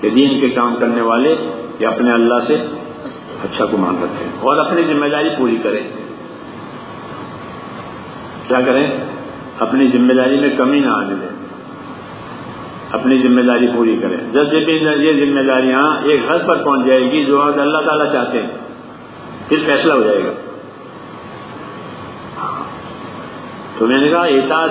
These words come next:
سے حالہ نہ بننا یہ اس وجہ سے نہیں کہ بات کھوٹی ہے، بات اللہ کی کھوٹی نہیں ہوتی،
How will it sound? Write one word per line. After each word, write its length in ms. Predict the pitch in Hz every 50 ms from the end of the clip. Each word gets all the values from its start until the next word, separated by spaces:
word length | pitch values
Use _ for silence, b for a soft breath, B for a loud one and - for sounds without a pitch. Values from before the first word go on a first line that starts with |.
| -
سے 80 | - 170
حالہ 300 | 135 123 123 131 147 165
نہ 240 | 156 139 139 156 175
بننا 500 | 170 156 147 139 139 135 143 151 165 - - - - - - - - - -
یہ 260 | 110 123 143 151 143 -
اس 80 | -
وجہ 160 | 165 170 170
سے 60 | 165 185
نہیں 480 | 202 208 208 180 - - - - - - - - - - - - - - - - - - - - - - - - - - - - - - - - - - - - -
کہ 80 | 107
بات 340 | 113 117 139 156 170 160 -
کھوٹی 320 | - 143 143 147 160 147 135
ہے، 40 |
بات 200 | - 143 147 -
اللہ 160 | 156 151 151 156
کی 160 | 151 147 143
کھوٹی 200 | 123 127 123 151
نہیں 120 | 147 143 120
ہوتی، 320 | 110 - - 90 - -